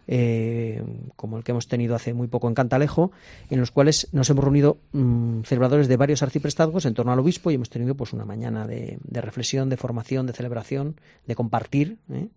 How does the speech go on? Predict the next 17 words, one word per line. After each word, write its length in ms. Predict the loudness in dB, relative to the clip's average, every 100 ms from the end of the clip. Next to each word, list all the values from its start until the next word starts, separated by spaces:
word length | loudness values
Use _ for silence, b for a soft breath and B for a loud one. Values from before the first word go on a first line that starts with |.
| b b b b
Yo 120 | 0 2
creo 100 | 4
que 20 |
la 120 | 6
línea 240 | 8 6
tiene 200 | 6 2
que 120 | 4 2
ir 120 | 2
por 140 | 2
ahí, 280 | 2 0 -4 -8
entender 400 | -4 -2 0 -2
que 80 | -4
esto 160 | -6
es 80 | -4
una 80 | -2
realidad 300 | 0 0 0
diocesana, 640 | -2 -2 -2 0 0 0